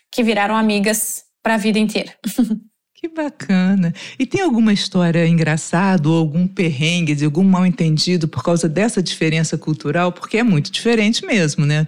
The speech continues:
Speaker 2: Tudo é muito diferente.
Speaker 1: Uhum.
Speaker 2: Tem alguma coisa assim?
Speaker 1: Ahn.
Speaker 2: Uma ou algumas, né? <laughs>
Speaker 1: <laughs> Bom, eu consigo pensar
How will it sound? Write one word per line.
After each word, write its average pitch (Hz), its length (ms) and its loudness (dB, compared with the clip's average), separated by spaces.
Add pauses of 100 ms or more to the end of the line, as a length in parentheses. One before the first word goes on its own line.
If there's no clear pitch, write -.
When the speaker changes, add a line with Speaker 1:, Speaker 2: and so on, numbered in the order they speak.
(100)
Speaker 2:
Tudo 247 260 0
é - 20 2
muito 156 200 0
diferente. 208 580 2
Speaker 1:
Uhum. 220 60 -2 (840)
Speaker 2:
Tem 180 100 0
alguma 160 320 2
coisa - 380 0
assim? 240 200 4
Speaker 1:
Ahn. 240 200 4
Speaker 2:
Uma 285 300 0
ou 208 100 0
algumas, 170 580 0
né? 202 200 0 (280)
<laughs> - 480 -4 (140)
Speaker 1:
<laughs> - 960 -4
Bom, 262 200 0
eu 233 120 0
consigo 262 360 -2
pensar 269 640 -2